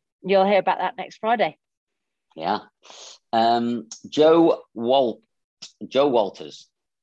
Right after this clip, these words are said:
Speaker 2: has said, "Ted Lasso, thank you, thank you, thank you, thank you. I know nothing about
Speaker 1: <laughs>
Speaker 2: football. Indeed, I could be considered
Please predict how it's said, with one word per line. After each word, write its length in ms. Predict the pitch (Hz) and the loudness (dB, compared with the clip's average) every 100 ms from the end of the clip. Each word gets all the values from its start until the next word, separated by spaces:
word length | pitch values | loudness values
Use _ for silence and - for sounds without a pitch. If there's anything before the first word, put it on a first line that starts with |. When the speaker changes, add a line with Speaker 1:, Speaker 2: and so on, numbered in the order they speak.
| _ | _
Speaker 2:
has 160 | 85 | -18
said, 360 | - - - - _ _ _ _ _ - | -12 -8 -8 -10 _ _ _ _ _ -10
"Ted 220 | - 131 | -4 -2
Lasso, 460 | 104 - - 71 _ _ | -4 -8 -14 -20 _ _
thank 260 | - 104 110 | -8 -6 -6
you, 80 | 113 | -8
thank 300 | - 92 - | -6 -8 -8
you, 80 | 92 - | -12 -10
thank 260 | 82 78 | -12 -10
you, 100 | 76 - | -14 -10
thank 220 | 78 78 - | -10 -10 -6
you. 180 | 202 - 196 - | -6 -4 -10 -6
I 80 | 95 | -2
know 160 | 101 | 0
nothing 380 | 101 117 127 131 | 2 2 2 2
about 320 | 123 117 92 | 2 2 0
Speaker 1:
<laughs> 20 | - | -4
Speaker 2:
football. 440 | 92 - 80 76 | -6 -4 -4 -4
Indeed, 500 | 95 92 107 107 104 - _ - | -6 0 4 4 4 -2 _ -8
I 80 | 92 | -4
could 180 | 127 | -2
be 100 | 117 | 0
considered 520 | 101 101 - 107 95 | -2 -2 -2 -2 -2